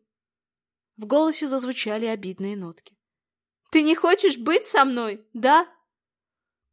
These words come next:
«У нас с тобой был уговор, который не подразумевал ни серьезных отношений, ни тем более детей. Но раз уж случилось, то случилось, и ребенку я помогу.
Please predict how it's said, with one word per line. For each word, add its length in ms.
«У 80
нас 260
с 40
тобой 260
был 240
уговор, 600
который 480
не 180
подразумевал 760
ни 100
серьезных 640
отношений, 760
ни 100
тем 160
более 320
детей. 560
Но 160
раз 260
уж 160
случилось, 600
то 160
случилось, 760
и 120
ребенку 460
я 180
помогу. 680